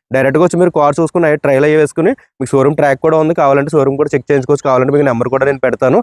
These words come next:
బండి విధంగా చాలా ఎక్సలెంట్గా ఉంది. ఒకసారి ఇంటీరియర్ ఎలా ఉంది ఏంటనేది టోటల్గా మొత్తం వీడియోలో చూపిస్తాను, చూద్దామండి ఒకసారి. ఒకసారి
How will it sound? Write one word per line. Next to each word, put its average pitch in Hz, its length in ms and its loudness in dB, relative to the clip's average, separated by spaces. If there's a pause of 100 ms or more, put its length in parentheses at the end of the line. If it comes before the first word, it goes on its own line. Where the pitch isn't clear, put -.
(360)
బండి 143 180 2
విధంగా 170 240 0
చాలా 170 140 2
ఎక్సలెంట్గా 170 440 0
ఉంది. 185 140 2 (280)
ఒకసారి 170 300 0
ఇంటీరియర్ 175 400 2
ఎలా 175 180 2
ఉంది 180 180 -6
ఏంటనేది 175 380 -4
టోటల్గా 156 260 -2 (120)
మొత్తం 165 200 -4
వీడియోలో 160 300 2
చూపిస్తాను, 160 420 0 (280)
చూద్దామండి 139 340 2
ఒకసారి. 92 240 -8 (1400)
ఒకసారి 180 220 0